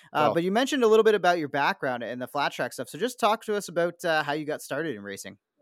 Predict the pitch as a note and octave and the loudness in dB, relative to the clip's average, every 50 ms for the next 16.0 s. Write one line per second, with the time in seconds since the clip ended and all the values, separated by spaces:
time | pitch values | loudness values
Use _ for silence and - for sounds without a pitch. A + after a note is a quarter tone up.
0 | _ _ _ _ - B2 B2+ C#3 C#3+ C#3+ C#3 C3+ C3+ C3 - - D#3+ D3+ C#3+ C3+ | _ _ _ _ 2 6 6 8 8 8 8 8 8 6 4 4 4 4 4 4
1 | B2+ D3 C#3 - - A3+ A#3+ A3+ G#3 F#3+ F3 F3 F3 F3 - - - C3+ C3 C3 | 4 2 0 0 2 2 2 4 6 8 10 10 10 8 6 4 4 6 6 6
2 | C3 B2+ B2 A#2 A#2 A2+ A2+ G#2+ - - _ _ _ A#2 C3 B2+ C3+ C3+ C3+ B2+ | 6 6 4 2 0 -2 -6 -8 -10 -14 _ _ _ -6 -2 0 0 2 2 2
3 | B2 A2+ G#2 B2+ C3 D#3+ F#3+ F#3+ - F#3 F#3+ E3+ - - D3 D3 C#3 B2 A#2+ B2+ | 2 2 2 2 2 2 2 0 -2 -2 -2 -2 0 2 2 2 4 4 6 6
4 | C#3 - - A#2+ A2+ G2+ A#2+ C3 B2+ A#2 G2+ F#2 - - - C#3+ D3 C#3+ C#3+ D3 | 4 4 2 0 0 0 0 0 0 0 0 -2 -4 -4 -2 -2 -2 -2 -2 -4
5 | C3 A#2+ G#2+ - C#3 B2+ A#2+ A#2 A2+ A#2+ A#2 - - _ _ _ _ _ _ _ | -4 -4 -4 -2 0 2 2 2 2 0 -2 -6 -12 _ _ _ _ _ _ _
6 | _ - B2 B2 A2+ A2 G#2 G2+ G#2 G#2+ A2+ A#2 A#2+ C3+ C3+ C3+ C#3 C3+ C3 B2+ | _ 0 0 0 0 -2 -4 -4 -2 0 0 2 2 2 2 2 2 2 4 4
7 | B2+ A#2+ A2+ A#2 - - - A2 G#2+ G2+ G2 G2 G2 G2 F#2+ G2 G2 F#2+ F2+ E2+ | 2 2 0 -4 -4 -2 -2 -2 0 -2 -2 -2 -2 -2 -4 -6 -8 -8 -10 -12
8 | E2+ F2 G#2+ A#2+ B2+ C3 C3+ C3+ C#3 C3+ C3+ B2+ B2 - B2 A#2+ A#2 A#2+ A#2 - | -12 -12 -10 -8 -4 -2 0 0 0 0 -2 -4 -2 0 0 2 2 0 0 -2
9 | A#2+ A#2+ A#2+ A#2 A2 - - A#2 A2+ A#2 A#2 A#2+ B2 - - _ _ _ _ _ | -2 -2 -2 -2 -4 -2 -2 0 0 0 0 -2 -4 -4 -8 _ _ _ _ _
10 | _ _ - G#2+ G#2+ G#2+ G#2 G#2 G2+ G2+ G#2 G#2 G2+ - _ _ _ _ _ _ | _ _ 0 2 2 2 2 0 -2 -4 -6 -10 -14 -14 _ _ _ _ _ _
11 | - G2 G#2+ A2+ A#2 A2+ A2+ A2 G#2+ - A#2+ A#2 A2+ G#2+ - C#3 C3 - - - | -8 -2 0 2 2 2 2 0 -4 -4 -4 -2 -2 -2 -2 -2 -2 -4 -6 -10
12 | - _ _ _ _ _ _ - B2+ C3 C3+ C3+ C3+ C#3+ C#3 A#2+ A#2 C#3 C#3 C3+ | -20 _ _ _ _ _ _ 2 4 6 6 6 6 6 4 4 4 2 2 0
13 | C3 - - D3 D3 D3 D3 D#3 D#3+ D#3+ D#3 C#3 - _ _ - A#2+ A#2+ A#2 A#2 | 0 2 2 2 2 2 0 -2 -2 -2 -2 -6 -12 _ _ -2 -2 0 0 2
14 | A#2 A#2+ A#2+ A#2 A#2 A#2+ B2 - - C3 B2 A#2 A#2 C3 C#3 C3 A#2+ A2+ A2+ A#2 | 2 2 4 4 2 0 -2 -2 -2 -2 0 -2 -2 0 0 0 0 0 0 0
15 | B2+ D#3+ E3+ - - - - A2+ A2+ A2 A2 G#2+ G2+ A#2+ B2+ B2 A#2+ A2+ A2 G#2+ | 0 0 -2 -2 -6 -10 -8 -8 -8 -8 -8 -6 -2 0 0 0 0 -2 -4 -10